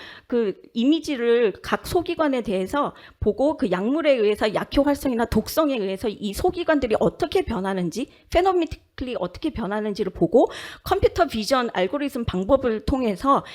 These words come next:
이미지 애널리시스를 하-, 하여서 그 약물의 그 독성, 활성 여부를 확인하는 그 에이아이 기술들이 요즘에 트렌드화되고 있습니다. 그리고 그, 그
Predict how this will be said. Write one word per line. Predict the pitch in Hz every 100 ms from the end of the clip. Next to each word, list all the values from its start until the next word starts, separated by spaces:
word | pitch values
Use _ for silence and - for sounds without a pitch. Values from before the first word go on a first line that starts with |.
| -
이미지 | - 240 302 285 254 - - _ 185
애널리시스를 | 190 240 254 - 220 - 202
하-, | 185 - - - -
하여서 | 269 254 240 269 311 - - -
그 | 233 190
약물의 | 180 233 285 285 285 285
그 | 196
독성, | 196 - - 302 320
활성 | 330 330 320 247
여부를 | 165 196 196 214
확인하는 | 269 330 320 262 214 247 240
그 | - 175 -
에이아이 | 202 277 277
기술들이 | 196 190 202 196 226 277
요즘에 | 175 - 202 208 214 - -
트렌드화되고 | - 392 349 311 220 196 190 233
있습니다. | 180 - 175 151 160 - - - - _ _ -
그리고 | 254 277 320 311
그, | 277 214 - - - -
그 | -